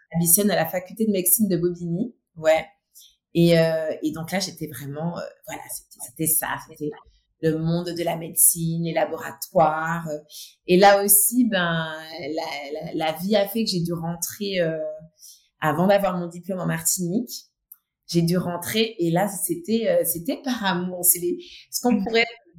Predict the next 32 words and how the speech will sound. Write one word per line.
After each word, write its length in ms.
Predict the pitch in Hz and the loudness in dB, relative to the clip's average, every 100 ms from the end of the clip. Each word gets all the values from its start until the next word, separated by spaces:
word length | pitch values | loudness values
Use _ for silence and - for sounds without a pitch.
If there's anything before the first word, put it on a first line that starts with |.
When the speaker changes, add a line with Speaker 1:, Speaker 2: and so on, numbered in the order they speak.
| - | -16
Speaker 1:
dire, 460 | 170 180 220 220 220 | -8 -2 4 6 6
euh, 480 | 175 170 170 170 165 180 - _ _ - | 4 2 -2 -4 -6 -10 -12 _ _ -4
d'erreur 420 | 185 196 196 196 196 | 2 6 6 6 4
de 40 | |
jeunesse 540 | 170 180 190 196 - - - | -2 -2 2 4 2 0 -10
qu'on 60 | - - | -8 -4
pourrait, 320 | 170 180 170 | 0 0 0
euh, 220 | 165 160 165 _ _ _ _ - - | -2 -4 -8 _ _ _ _ -20 -2
identifier 560 | 202 - 196 - - 220 | 4 4 4 2 0 4
comme 260 | 180 170 | 4 4
telle. 240 | 170 214 262 | -2 -2 0
Et 60 | |
je 100 | - | 0
sais, 200 | 156 - 160 | 0 -2 -6
j'ai 80 | |
tout 140 | 151 208 | -8 -2
plaqué, 400 | - 170 - 185 | 0 0 0 -6
euh, 80 | 165 | -6
pour 100 | - | -8
partir 280 | 151 - 160 | -12 -12 -14
avec 80 | |
mon 80 | 147 | -8
chéri 260 | 143 165 165 | -8 -4 -4
de 60 | |
l'époque. 280 | 311 - 156 165 | -6 -8 -8 -8
On 120 | 151 | -12
est, 60 | - | -8
il 160 | 147 170 | 2 4
est 100 | 170 | 4
venu 120 | 175 | 0
me 100 | 180 | -2
chercher 580 | - 156 - 180 214 | 0 0 -2 -2 -4